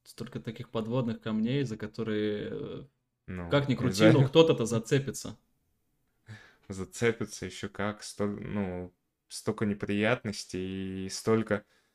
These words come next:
Speaker 2: <laughs> не знаю, кто из политиков захочет этим всем заниматься, но это бу-, будет, опять же, этим надо заниматься сейчас, начинать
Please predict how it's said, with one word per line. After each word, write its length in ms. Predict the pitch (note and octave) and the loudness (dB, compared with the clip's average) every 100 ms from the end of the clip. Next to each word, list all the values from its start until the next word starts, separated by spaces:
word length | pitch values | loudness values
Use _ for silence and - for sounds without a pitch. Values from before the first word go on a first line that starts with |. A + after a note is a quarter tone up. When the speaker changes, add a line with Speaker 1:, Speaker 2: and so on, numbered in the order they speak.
| _ _ _ | _ _ _
Speaker 2:
<laughs> 1160 | A2+ B2+ - B2+ - _ _ _ _ _ _ - | -2 -2 -2 -10 -10 _ _ _ _ _ _ -12
не 180 | G#2 A2 | -4 -2
знаю, 320 | G#2 A2+ A2+ | -2 -2 -2
кто 260 | G#2 - G#2+ | -4 -2 -2
из 440 | G#2+ G2+ - - - | -2 -4 -6 -8 -4
политиков 600 | G#2+ G2+ G#2+ G#2+ - F#2 | -2 0 -2 -4 -6 -6
захочет 540 | F#2+ F#2+ G#2 G2 G2 F#2+ | -6 -6 -4 -4 -6 -6
этим 200 | - G2 | -8 -8
всем 260 | - G2+ | -6 -6
заниматься, 720 | G2 G2 G2 G2 A2+ - - - _ _ _ | -4 -6 -6 -6 -8 -10 -14 -18 _ _ _
но 960 | F2+ F2+ F2+ F2+ F2+ F#2 F#2 F#2 F#2 F#2+ _ _ _ _ - | -10 -6 -4 -4 -4 -4 -6 -8 -10 -16 _ _ _ _ -14
это 400 | F#2 G#2+ G#2 G2+ G2+ | -4 2 4 4 0
бу-, 220 | A2 G#2 G#2 | -2 -2 -4
будет, 240 | G#2+ B2 G#2+ | -2 0 -2
опять 280 | G#2 A2+ G#2+ | -2 -2 -2
же, 220 | F2+ F2+ _ _ _ _ _ _ _ _ _ _ _ _ _ _ _ _ - | -6 -8 _ _ _ _ _ _ _ _ _ _ _ _ _ _ _ _ -6
этим 280 | A2 A#2+ A#2 | -2 0 2
надо 240 | A2+ A2 | 4 2
заниматься 600 | G#2 A2 A2 A2 - A2+ | 2 0 -2 -4 -4 -4
сейчас, 640 | - G#2+ - B2+ D3 - _ _ _ _ _ _ _ _ _ _ _ - | -4 -4 2 2 0 -6 _ _ _ _ _ _ _ _ _ _ _ -2
начинать 720 | A2 - A#2 A2+ A2+ - | -2 2 4 6 6 2